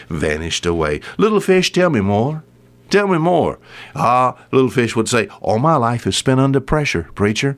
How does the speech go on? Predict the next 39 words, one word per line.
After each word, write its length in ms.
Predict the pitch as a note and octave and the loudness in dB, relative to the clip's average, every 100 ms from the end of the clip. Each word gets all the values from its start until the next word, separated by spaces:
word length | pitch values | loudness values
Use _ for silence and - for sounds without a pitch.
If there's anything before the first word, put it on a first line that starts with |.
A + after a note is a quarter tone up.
| - | -6
I 120 | - | -6
live 240 | A#2+ C3 B2+ | -4 -4 -2
down 220 | D3 D3 | 0 2
here 220 | D#3 E3+ | 2 2
in 140 | F3 | 2
the 120 | E3 E3 | 2 4
ocean, 520 | F#3+ G3+ E3+ C#3+ F#2 - - - - - - | 4 2 -2 -4 -6 -16 -20 -20 -20 -14 -6
and 160 | B2 | -4
all 380 | C#3 C3+ F3 G3 | 0 2 4 2
of 80 | E3 | 2
life 320 | E3 E3 D#3 | 0 0 0
is 160 | D3+ C#3+ | 0 2
under 220 | C#3+ D3 | 2 0
pressure." 500 | - B2 G#2 F#2+ C#2+ - - - | 0 -2 -2 -4 -6 -12 -20 -8
Hey, 140 | - - | -6 -6
if 180 | - | -4
you 80 | E3+ | -2
took 220 | E3+ - | 0 0
a 60 | D#3+ | 2
little 240 | A#2+ A2 | 2 2
ball, 360 | B2 F#2+ D#2 D#2 | 0 0 0 0
a 40 | |
little 160 | F#2+ C3+ | 2 4
rubber 260 | C3+ C3 B2+ | 4 2 0
ball, 460 | F#2+ E2 D2 C#2 - - - - - | 0 -2 -4 -8 -14 -20 -20 -20 -16
and, 320 | - F2 F2+ F2 | -8 -4 -2 0
uh, 220 | E2+ E2 D2+ | 0 -2 -4
maybe 400 | D#2 G2 D3 - F#2+ F#2 | -4 -2 -2 -4 -12 -8
just 400 | E2 F2+ - - | -2 -2 -4 -6
no 200 | E2 F2 | -4 -2
more 300 | F#2+ G#2 G#2+ | 2 2 2
than 160 | G2+ | -2
just 300 | G2 A2 - | -2 -2 -4
maybe 340 | D#2+ E2+ G#2 B2 | -6 -4 -2 -2
six 340 | - C3+ C3 | -2 -4 -2
or 80 | C#3+ | -2
seven 300 | - C#3+ D3 | 0 0 0
inches 420 | D3+ C#3+ D#3+ C#3+ | -2 0 0 0
across, 600 | C#3+ C#3 - F3 F3 - | -2 -2 0 0 0 -4